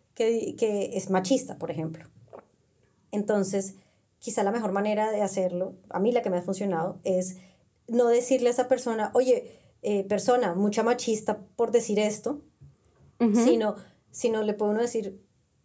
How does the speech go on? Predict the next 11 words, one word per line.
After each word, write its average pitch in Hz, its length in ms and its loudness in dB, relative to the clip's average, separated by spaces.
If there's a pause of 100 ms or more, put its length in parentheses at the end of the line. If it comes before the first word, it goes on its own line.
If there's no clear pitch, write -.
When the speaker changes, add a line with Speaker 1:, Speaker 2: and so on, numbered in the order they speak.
(260)
Speaker 1:
Este 277 300 2
comentario 269 580 2
que 262 80 0
estás 208 260 -4
haciendo 240 560 2
está - 240 -4
formulado 196 560 0
de 185 80 2
manera 190 380 0
machista. 185 640 -2 (1000)
Em, 190 600 0